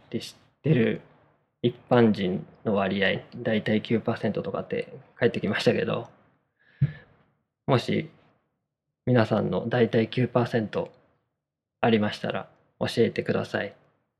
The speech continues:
てな感じで、第三回のBorn to Knowはこの辺で終わりにしたいと思います。ちょうど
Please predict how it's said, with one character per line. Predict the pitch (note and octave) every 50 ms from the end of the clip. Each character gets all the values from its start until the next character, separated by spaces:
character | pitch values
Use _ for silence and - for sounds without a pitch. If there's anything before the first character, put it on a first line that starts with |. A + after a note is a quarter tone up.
| _ _ _ _ _ _ _ _ _ _ _ _ _ _ _ _ _ _ _ _ _ _ _ _ _ _ _ _ _ _ _ _ _ _ _ _ _ _ _ _ _ _ _ _ _ _ _
て | - E3
な | D#3 D3 C3
感 | - B2+ A#2+ A#2+ A#2+
じ | A#2 B2 A#2+
で、 | B2+ D#3 D#3 D3+ - - - _ _ - - - _ _ _ _ -
第 | C#3 C3+ C#3 C3+ B2
三 | - - A2+ A2+ A2+ G#2+
回 | - B2+ A#2 A2 G#2+
の | A2 B2+ C#3+ - - - - - -
Born | B2 B2 A#2+ A#2+ A#2
to | A2+ - - A#2 A2+ A2+
Know | A2+ A#2 A2+ A2 G#2+ G#2
は | G#2 G2 - - - - _ _ _ _ _ _ _ _ _ _ _ _ _ _ _ _ _ _ _ _ _ -
こ | - A2+
の | A2+ A2+
辺 | G#2+ A2 A2 A#2+
で | A2+ D3 - - - - - - _ -
終 | A#2
わ | G#2+ G2+
り | G2 G2+ G2+ G#2
に | G#2+
し | - -
た | - -
い | G2+ -
と | - G2
思 | F#2+ G2 G#2 -
い | G2+
ま | G2 G2+ G2+
す。 | - - G#2+ - - - - _ _ _ _ _ _ _ _ _ _ _ _ _ _ _ _ _ _ _ -
ち | E3
ょ | E3 F3
う |
ど | F3 E3+ D#3+ E3 -